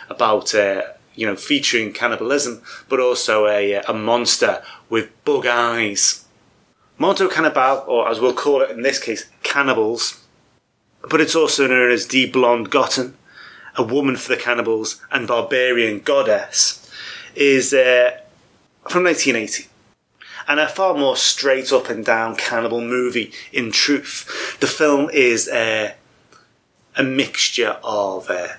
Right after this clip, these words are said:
people, you know, getting together, going into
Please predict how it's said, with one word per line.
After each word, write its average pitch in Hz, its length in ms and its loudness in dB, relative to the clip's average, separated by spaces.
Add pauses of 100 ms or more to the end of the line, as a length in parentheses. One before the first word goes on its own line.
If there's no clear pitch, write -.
(140)
people, - 460 0 (380)
you 107 80 -6
know, 95 220 -4
getting 120 320 -4
together, 101 520 -6 (380)
going 135 340 4
into 110 640 2